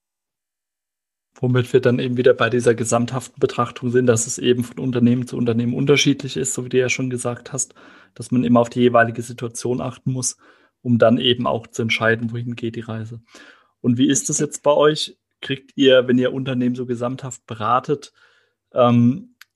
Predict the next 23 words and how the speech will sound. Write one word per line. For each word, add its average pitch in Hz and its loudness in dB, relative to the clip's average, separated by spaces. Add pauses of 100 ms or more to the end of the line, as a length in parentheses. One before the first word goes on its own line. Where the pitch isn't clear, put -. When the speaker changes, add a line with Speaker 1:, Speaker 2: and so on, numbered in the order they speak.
(180)
Speaker 1:
ich - -8
meine, 131 4
wenn 127 0
wir 123 2
diese 123 -8
ganzen 127 2
Themen 135 -4
E-Auto, 131 0
Anschaffung, 127 -4
dann 113 -6
die 113 -4
Ladeinfrastruktur 127 -2
und 131 -8
so 117 -10
weiter 120 -2
betrachten, 120 -14
dann 117 -8
reden 123 -4
wir 123 -2
ja 117 -2
gleich 117 -10
mal 120 -8
von 117 -6